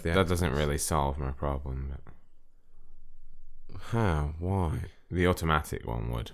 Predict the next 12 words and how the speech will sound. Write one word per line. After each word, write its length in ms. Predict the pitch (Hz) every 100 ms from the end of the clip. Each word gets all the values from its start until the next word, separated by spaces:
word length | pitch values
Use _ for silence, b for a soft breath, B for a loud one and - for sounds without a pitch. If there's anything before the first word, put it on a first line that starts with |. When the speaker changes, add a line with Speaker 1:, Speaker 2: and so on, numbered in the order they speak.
| -
Speaker 1:
but 160 | 62 - - _ _ -
if 100 | 76
I've 160 | 82 78
gotta 180 | 64
switch 560 | - - 80 71 - -
it 80 | -
over, 400 | 67 62 - 104
then 200 | 113 117 - - -
Speaker 2:
Oh, 100 | 170
yeah, 160 | 151 135
but 140 | 101
it, 100 | 104